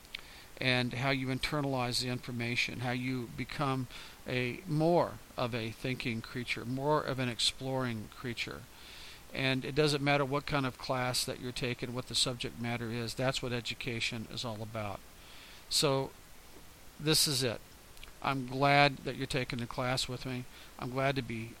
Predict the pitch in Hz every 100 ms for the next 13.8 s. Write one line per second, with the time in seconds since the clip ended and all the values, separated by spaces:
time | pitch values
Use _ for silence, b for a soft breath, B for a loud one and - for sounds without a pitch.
0 | - - 143 120 - 123 - 147 139 151
1 | 127 131 127 123 - 131 120 127 123 117
2 | - - B B - 127 117 113 123 147
3 | 147 143 135 123 - - - - - 135
4 | 131 131 131 - B B - 131 123 120
5 | - - 117 117 135 135 143 135 135 -
6 | 139 127 131 - 120 123 120 - 120 135
7 | 139 - - B B - 123 139 - -
8 | 135 131 - 123 120 127 131 117 120 -
9 | 131 139 123 117 120 B B B B 139
10 | 127 120 - - 120 117 113 - - -
11 | 143 135 127 - 131 123 - 113 110 -
12 | 135 147 143 151 151 156 - 156 139 143
13 | 135 131 - 139 - - - -